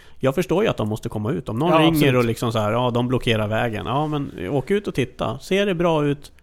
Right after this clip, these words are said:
Speaker 1: låt oss vara där då. Som,
Speaker 2: Ja.
Speaker 1: som där vi kör, till exempel. Där har vi liksom ett sprängt berg på ena sidan där publiken kan stå.
Speaker 2: Mm.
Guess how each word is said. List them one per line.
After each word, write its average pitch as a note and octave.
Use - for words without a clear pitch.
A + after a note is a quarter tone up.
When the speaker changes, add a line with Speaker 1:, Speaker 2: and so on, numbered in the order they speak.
Speaker 1:
låt C#3+
oss C3+
vara D3
där G#2+
då. G#2
Som, D#3
Speaker 2:
Ja. A2
Speaker 1:
som C#3+
där C#3+
vi F#3
kör, E3+
till E2
exempel. D#2+
Där C3+
har F3
vi C#3
liksom A2
ett -
sprängt A2
berg C3
på A2
ena G#2
sidan G#2
där G#2+
publiken G#2
kan G#2
stå. B2
Speaker 2:
Mm. D3+